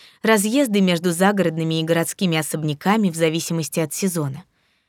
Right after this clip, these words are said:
Всего этого бабушка лишилась через несколько лет после свадьбы,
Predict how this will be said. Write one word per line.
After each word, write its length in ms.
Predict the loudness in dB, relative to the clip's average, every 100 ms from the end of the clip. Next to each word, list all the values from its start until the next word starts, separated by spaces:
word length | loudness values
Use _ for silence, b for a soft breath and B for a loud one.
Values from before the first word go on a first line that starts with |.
| _ -12
Всего 340 | -4 0 2
этого 340 | 0 -2 -4
бабушка 420 | 2 2 2 0 0
лишилась 580 | 0 0 2 0 -2 B B B
через 280 | -2 0 2
несколько 480 | 0 0 -4 0 0
лет 280 | 2 -2
после 260 | -4 -6 -4
свадьбы, 540 | -6 -2 -2 -2 -8